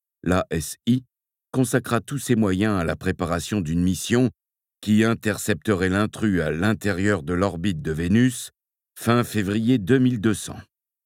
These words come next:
L'humanité levait une fois de plus les yeux vers les étoiles et débattait des questions philosophiques soulevées par le passage du premier amas.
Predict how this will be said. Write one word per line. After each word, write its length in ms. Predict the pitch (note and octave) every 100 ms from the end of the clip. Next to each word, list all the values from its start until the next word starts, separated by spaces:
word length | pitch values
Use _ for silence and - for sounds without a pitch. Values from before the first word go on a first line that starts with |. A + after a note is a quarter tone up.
| _ _ _ _ _ _ -
L'humanité 720 | G#2 A#2+ A#2 A#2+ A#2+ C#3 C3
levait 420 | F2+ E2 D2+ F2+
une 160 | E2+ D#2+
fois 200 | - D#2
de 120 | E2+
plus 380 | D2+ A#2+ A#2+ G2+
les 220 | A2 F#2+
yeux 80 | C3+
vers 220 | A2 G2
les 220 | F#2 D#2
étoiles 560 | E2 - G2 G#2+ G#2+ G#2+ - - _ -
et 180 | G2 G#2
débattait 460 | A2+ G2 G2 A2+
des 120 | F#2+ E2
questions 420 | G2 E2+ - F#2+
philosophiques 720 | F#2+ F2+ D#2 F2+ - G#2 E2+
soulevées 420 | - F2 D#2+ F#2+
par 180 | - E2
le 120 | E2+
passage 540 | - F2+ - G2 G2 D2+
du 140 | D#2+
premier 500 | - G2 F2+ G2 D#2 E2+
amas. 360 | D#2 - -